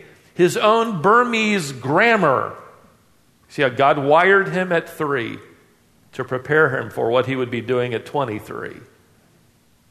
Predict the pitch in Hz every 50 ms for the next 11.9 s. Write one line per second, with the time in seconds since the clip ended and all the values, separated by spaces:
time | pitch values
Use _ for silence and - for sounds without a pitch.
0 | _ _ _ - 117 - - 165 160 165 160 156 139 - - - - - 170 175
1 | 165 147 120 - - - 180 175 170 147 - - 185 185 147 151 143 139 143 165
2 | 175 165 147 135 120 110 110 - - - - _ _ _ _ _ _ _ _ _
3 | _ _ _ _ - - - - _ - - 156 151 156 175 180 175 170 156 139
4 | 135 147 147 139 127 139 160 170 180 180 175 170 170 165 151 139 139 143 143 139
5 | 139 131 131 135 147 160 170 170 160 156 165 151 143 - - - - 160 156 135
6 | 131 - - - 202 190 185 190 - - - - - - - 254 247 - - -
7 | - - - 160 160 165 190 185 180 165 139 131 135 123 117 107 123 123 120 113
8 | - - - - - - 190 196 190 160 139 123 120 117 107 - - - _ _
9 | _ _ _ _ _ _ _ _ _ _ - 135 131 - 151 147 131 131 143 143
10 | 135 117 135 139 143 143 131 127 120 117 117 - - - 160 147 113 - - -
11 | - - 110 104 98 - - - - 139 135 131 - - - - -